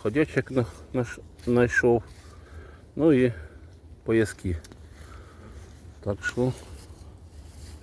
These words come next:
поки йде Трошки дуже гарно. Грибочки, чага. Вон там на дереві. Я трошки збив собі, подивлюся. Ну і так, погода сьогодні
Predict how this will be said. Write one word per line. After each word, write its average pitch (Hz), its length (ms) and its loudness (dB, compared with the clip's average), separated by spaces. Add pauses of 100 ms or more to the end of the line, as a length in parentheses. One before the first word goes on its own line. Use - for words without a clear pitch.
(240)
поки 123 320 4
йде 120 200 4 (580)
Трошки 117 420 -2 (560)
дуже 113 300 2
гарно. 95 440 2 (1120)
Грибочки, 117 680 2 (340)
чага. 139 380 4 (1000)
Вон 101 200 -4 (300)
там 98 200 -2
на 98 100 -2
дереві. 98 420 0 (360)
Я 104 60 -6
трошки 101 360 -4
збив 98 320 2
собі, 104 240 -4
подивлюся. 101 640 0 (1300)
Ну 180 140 2
і 156 40 2
так, - 300 -2 (1160)
погода 117 360 4
сьогодні 107 320 0